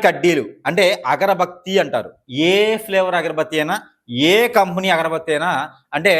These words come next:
ఆ అమ్మని మర్చిపోలేము, అమ్మికాని మర్చిపోలేము, అట్లా అని బ్రాండెడ్ కంపెనీలే కావాలి అని కాదు, ఏ కంపెనీ అగరబత్తి అయినా తీసుకోవచ్చు. అయితే ఎలాంటి ఫ్లేవర్ అగరబత్తి అయినా తీసుకోండి. తీసుకొని సాయం సంధి వేళలో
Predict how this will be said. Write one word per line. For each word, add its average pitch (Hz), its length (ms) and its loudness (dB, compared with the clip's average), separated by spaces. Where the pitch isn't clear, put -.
ఆ 127 80 2
అమ్మని 196 340 0
మర్చిపోలేము, 208 640 0
అమ్మికాని 185 380 -2
మర్చిపోలేము, 139 520 -2
అట్లా 190 280 0
అని 190 100 -6
బ్రాండెడ్ 190 500 0
కంపెనీలే 175 420 -4
కావాలి 151 360 0
అని 180 200 0
కాదు, 110 200 0
ఏ 190 40 6
కంపెనీ 202 360 -4
అగరబత్తి 151 440 0
అయినా 170 120 2
తీసుకోవచ్చు. 123 520 -8
అయితే 98 240 2
ఎలాంటి 202 380 2
ఫ్లేవర్ 170 260 2
అగరబత్తి 143 340 -2
అయినా 175 160 -6
తీసుకోండి. 87 400 -8
తీసుకొని 123 400 0
సాయం 262 360 2
సంధి 208 240 2
వేళలో 165 300 2